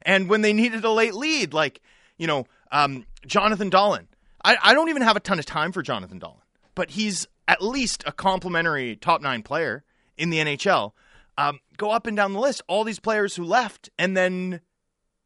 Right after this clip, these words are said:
were useful, super useful, way more useful than what the organization itself thought of the player.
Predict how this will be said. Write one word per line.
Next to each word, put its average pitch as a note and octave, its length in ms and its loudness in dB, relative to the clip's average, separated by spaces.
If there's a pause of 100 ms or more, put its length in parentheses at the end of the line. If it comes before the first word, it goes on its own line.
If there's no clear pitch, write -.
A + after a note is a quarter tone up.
(240)
were F3 160 0
useful, G#3+ 500 -4 (160)
super D#4 460 0
useful, D3+ 420 -6 (240)
way A3 240 6
more C4+ 240 0
useful F#3+ 400 -6
than E3+ 160 -2
what E3 200 -4
the F3 160 -4
organization F3 920 -2 (100)
itself A3 640 0
thought F#3+ 200 2
of G3+ 80 -4
the F#3+ 60 -6
player. B3+ 380 -2